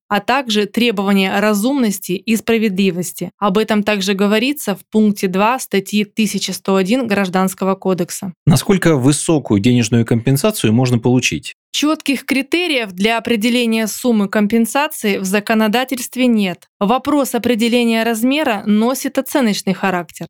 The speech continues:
Speaker 1: По общему правилу, судьи выносят решения в рамках предоставленной им законом свободы усмотрения. Об этом говорится в определении Конституционного суда номер двести сорок шесть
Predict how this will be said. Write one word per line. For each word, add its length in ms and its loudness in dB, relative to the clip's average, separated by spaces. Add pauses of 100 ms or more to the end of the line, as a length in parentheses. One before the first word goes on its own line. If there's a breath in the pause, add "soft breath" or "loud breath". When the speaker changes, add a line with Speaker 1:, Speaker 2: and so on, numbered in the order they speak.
Speaker 1:
По 220 2
общему 460 0
правилу, 600 0
судьи 480 0
выносят 460 0
решения 720 0
в 80 0
рамках 420 0
предоставленной 840 0
им 200 0
законом 480 0
свободы 500 0
усмотрения. 880 -2 (120)
Об 160 0
этом 240 0
говорится 540 0
в 40 -2
определении 640 0
Конституционного 880 0
суда 540 -2
номер 340 2
двести 400 0
сорок 320 -2
шесть 400 -2